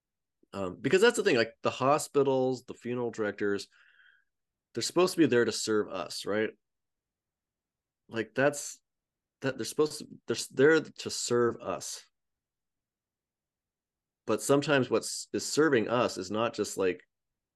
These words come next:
doing it for us or, or just hiding it, right? Or just taking it away. Um,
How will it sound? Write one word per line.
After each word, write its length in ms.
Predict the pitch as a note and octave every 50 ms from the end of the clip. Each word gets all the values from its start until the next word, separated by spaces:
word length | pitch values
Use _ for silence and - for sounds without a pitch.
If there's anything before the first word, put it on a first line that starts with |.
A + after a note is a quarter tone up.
| _ _ _ -
doing 220 | - A2 A2 A2 G#2
it 120 | F2+ -
for 360 | - - G2 G#2+ B2 G#2+ B1+
us 280 | G#1+ - - - - - _ _ _ _ -
or, 140 | F#2+ F2 - - -
or 340 | G#2+ G2 F#2 F2 E2+ - - _ _ -
just 340 | - F2+ - - - - _ _ _ _ _ _ _ _ _ _ _ _
hiding 460 | _ - - G#2 G2+ A#2 G#2+ G2+ F2 F2+
it, 160 | F2+ F#2+ - -
right? 260 | F#2 G2 G#2 A2 -
Or 80 | G2 G2
just 160 | F#2+ - -
taking 280 | - - G#2+ G#2+ - G#2+
it 80 | G2 F#2
away. 280 | F#2 G#2 G#2 F#2+ F#2 - - _ _ _ _ _ _ _ _ _ _ _ _ _ _ _ _ _ _ _
Um, 320 | - G2 F#2 F2+ F2+ F2+